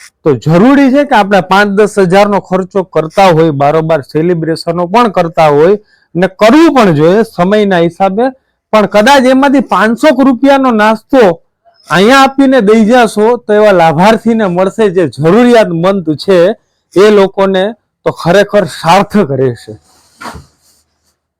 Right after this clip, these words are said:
અને ત્રણેય જી આર ડી ના બહેનો છે જે આ સંભાળે છે,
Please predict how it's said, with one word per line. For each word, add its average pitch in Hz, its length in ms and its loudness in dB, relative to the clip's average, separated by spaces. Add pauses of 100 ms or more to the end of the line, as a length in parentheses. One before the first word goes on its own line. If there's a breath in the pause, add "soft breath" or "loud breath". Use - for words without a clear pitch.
(2750)
અને 185 200 -2
ત્રણેય 226 580 -2 (580)
જી 147 300 0
આર 254 160 4
ડી 220 200 0
ના 214 160 0
બહેનો 196 400 2
છે 202 200 -2 (200)
જે 151 300 0
આ 196 280 4 (360)
સંભાળે 214 580 4
છે, 208 160 -2